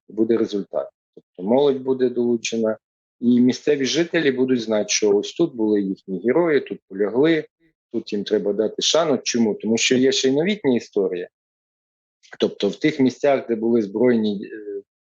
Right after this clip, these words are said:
дії, тепер то бойові дії, е,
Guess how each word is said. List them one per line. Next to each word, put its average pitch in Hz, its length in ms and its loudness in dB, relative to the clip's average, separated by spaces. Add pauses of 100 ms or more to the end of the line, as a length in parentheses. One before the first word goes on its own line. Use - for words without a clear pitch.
(140)
дії, 131 280 2
тепер - 460 -4
то 110 80 -8
бойові 110 380 0
дії, 113 440 0 (440)
е, 98 400 2